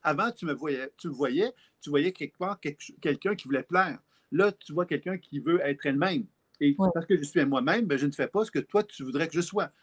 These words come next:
Speaker 1: parce que je suis moi-même. Et tu vas donc devoir me respecter dans cette envie que j'ai d'être moi-même. Et c'est là que le chemin est, est, est un chemin, quelque part, qui passe par des phases, hein. Tu sais, quand on dit, par exemple, au début, « Je me reconnais plus », pourquoi je me reconnais
Speaker 2: Mhm.
Speaker 1: plus ? Mais est-ce que je suis confuse ?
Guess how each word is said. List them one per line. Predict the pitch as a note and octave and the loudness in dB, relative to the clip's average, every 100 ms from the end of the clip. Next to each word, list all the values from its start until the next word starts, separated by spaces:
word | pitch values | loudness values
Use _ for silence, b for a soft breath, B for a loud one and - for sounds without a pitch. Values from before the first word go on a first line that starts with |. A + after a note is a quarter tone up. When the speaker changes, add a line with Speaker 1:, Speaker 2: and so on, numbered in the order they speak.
| _ | _
Speaker 1:
parce | C3 - | -6 0
que | D3+ | 0
je | |
suis | D3 G3+ | 0 0
moi-même. | G3+ G#3 D3 - _ _ | 2 2 0 -4 _ _
Et | C3+ | -4
tu | C#3 | -2
vas | C#3+ | -2
donc | D3+ D3+ | -2 0
devoir | C3+ D3 | 4 4
me | D3+ | 4
respecter | C3 D3 - C#3+ - G3 A#3 | 2 0 0 -2 0 0 0
dans | E3+ D#3 | 0 -2
cette | D3 D3+ D3 | -2 -2 -2
envie | C3 E3+ | -2 -2
que | F3 C3+ | 0 0
j'ai | E3+ | 2
d'être | C#3+ C#3+ | 0 0
moi-même. | C#3 E3+ F3 B2 b b | -2 -2 -6 -14 b b
Et | C#3+ | -2
c'est | C#3+ | 4
là | G#3+ | 4
que | A#3+ | 6
le | E3 | 0
chemin | D3 D3+ C#3 D#3+ F3 _ _ _ | 2 0 2 2 -2 _ _ _
est, | D#3 D3+ | 0 2
est, | C#3+ C#3+ D3 | 4 2 4
est | C#3+ D3 | 0 0
un | |
chemin, | D3 D3+ E3 A3 | 0 0 0 -2
quelque | E3 C3 C#3 | -2 -2 -2
part, | D#3+ F#3 G#3 - | 0 0 0 -4
qui | - | -4
passe | E3 F3 | -2 -2
par | C#3+ | -4
des | B2 A#2+ | -8 -4
phases, | D#3+ F3 D3+ | 0 0 -2
hein. | C#3 E3+ _ _ - | -6 -8 _ _ -8
Tu | |
sais, | F#3+ | -4
quand | E3+ | 0
on | C3+ | -2
dit, | B2+ | -2
par | D#3 | -2
exemple, | C#3 F3 | -2 -2
au | C#3 | -2
début, « | C3 E3 | -4 -4
Je | |
me | C#3+ | -4
reconnais | - C3 A#2 | 0 0 0
plus », | - D3+ _ _ | -8 -14 _ _
pourquoi | - F#3+ | -2 0
je | |
me | D3+ | 2
reconnais | - - | 2 2
Speaker 2:
Mhm. | F#3+ | 0
Speaker 1:
plus ? | F3+ F3 _ | -6 -10 _
Mais | C3 | -4
est-ce | B2 | 0
que | C#3 | -4
je | |
suis | - | 2
confuse ? | C3+ - A#3+ D#3 | 0 2 -2 -2